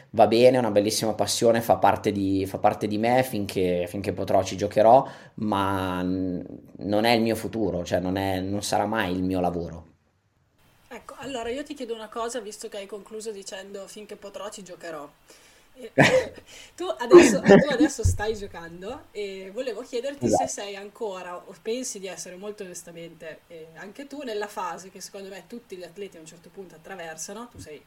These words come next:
Speaker 2: sei ancora
Speaker 1: Sì.
Speaker 2: giovane, spero che tu stia bene fisicamente, che insomma gli infortuni ti abbiano,
Speaker 1: Sì, dai.
Speaker 2: ti abbiano lasciato stare nel corso della tua carriera. Se sei in quella fase in cui tutti gli anni dici:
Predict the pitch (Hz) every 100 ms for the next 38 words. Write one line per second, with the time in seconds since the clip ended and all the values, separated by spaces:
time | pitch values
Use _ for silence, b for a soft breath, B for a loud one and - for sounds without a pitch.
0 | _ 147 147 175 170 120 156 - - -
1 | 196 202 185 - 175 - 170 165 165 190
2 | 190 180 180 165 170 196 190 156 147 143
3 | 147 - _ - 165 165 180 - 190 185
4 | 180 185 180 123 202 92 - 214 233 208
5 | - 214 214 - 220 220 208 214 208 202
6 | 180 202 196 294 254 220 277 294 b b
7 | b b 311 285 214 254 302 320 269 277
8 | 277 233 190 - - 262 302 254 214 220
9 | 220 190 196 175